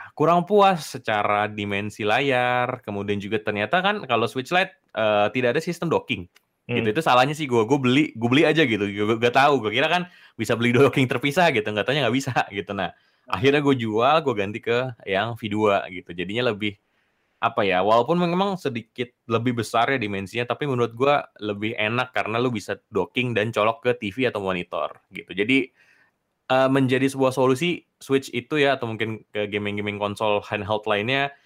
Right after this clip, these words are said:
Speaker 1: yang memang lu bisa main di mana aja, tapi kalau misalnya lu ke rumah, pulang gitu ya, pengen main serius, lu bisa naruh di docking.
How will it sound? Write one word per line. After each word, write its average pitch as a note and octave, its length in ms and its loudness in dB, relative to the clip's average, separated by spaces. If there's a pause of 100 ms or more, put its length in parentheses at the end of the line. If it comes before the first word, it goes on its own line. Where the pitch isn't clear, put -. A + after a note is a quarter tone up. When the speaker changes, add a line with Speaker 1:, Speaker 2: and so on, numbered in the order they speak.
(160)
Speaker 1:
yang C3 160 2
memang C#3+ 400 0
lu D3 160 0
bisa C3+ 240 -2
main G#2 160 -2
di G2 80 -4
mana F#2 240 -2
aja, B2 80 -2
tapi - 240 -4
kalau A#2 240 2
misalnya G#2+ 320 0
lu G3+ 240 0
ke - 80 0
rumah, G#2+ 400 0
pulang B2+ 480 2
gitu A2+ 160 -2
ya, - 80 -2
pengen G2 160 -6
main F#2+ 160 -6
serius, G#2 400 -4
lu A#2+ 80 -2
bisa A2+ 240 -4
naruh G#2 240 -2
di G#2+ 80 -2
docking. F2 400 -6